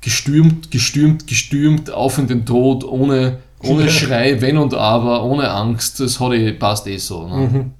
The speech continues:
Speaker 2: Wie hast du das so schön? Sie,
Speaker 1: Das ist wie
Speaker 2: sie
Speaker 1: so
Speaker 2: laufen, als wären die Peitschen ihrer Meister
Speaker 1: Ja.
Speaker 2: hinter ihnen.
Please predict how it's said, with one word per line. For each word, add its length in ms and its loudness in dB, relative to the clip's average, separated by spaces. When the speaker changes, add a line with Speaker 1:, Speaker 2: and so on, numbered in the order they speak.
Speaker 2:
Wie 220 -6
hast 120 -6
du 20 -12
das 100 -12
so 60 -14
schön? 180 -6
Sie, 120 -8
Speaker 1:
Das 60 0
ist 260 -4
wie 60 0
Speaker 2:
sie 120 0
Speaker 1:
so 60 0
Speaker 2:
laufen, 420 0
als 220 -4
wären 180 2
die 80 -4
Peitschen 400 -2
ihrer 140 -2
Meister 720 -2
Speaker 1:
Ja. 400 -4
Speaker 2:
hinter 320 -4
ihnen. 520 0